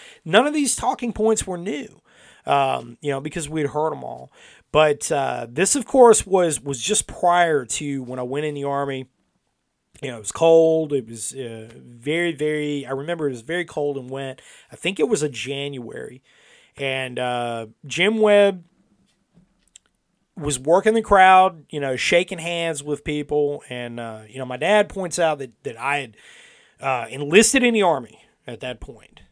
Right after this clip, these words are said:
And I was, I was getting ready to go in. And, uh, you know, Iraq is raging at the time. Afghanistan was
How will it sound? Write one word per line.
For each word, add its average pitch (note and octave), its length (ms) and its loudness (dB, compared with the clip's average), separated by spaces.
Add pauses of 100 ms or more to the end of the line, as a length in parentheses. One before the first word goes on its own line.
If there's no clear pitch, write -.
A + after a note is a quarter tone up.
(180)
And A#2+ 260 -12
I A#2+ 40 -10
was, A2+ 240 -14
I A#2+ 40 -18
was A2+ 140 -18
getting C3+ 180 -8
ready D#3 200 0
to D#3 80 -4
go D3+ 200 0
in. G#2+ 220 -14 (400)
And, A#2+ 380 -10
uh, A#2 120 -8
you A#2 140 -12
know, A#2 320 -8
Iraq E3 480 6
is D3+ 200 -4
raging E3+ 500 0
at D#3+ 80 -2
the D#3+ 100 -8
time. D#3 460 -6
Afghanistan D#3 920 -6
was C#3 260 -10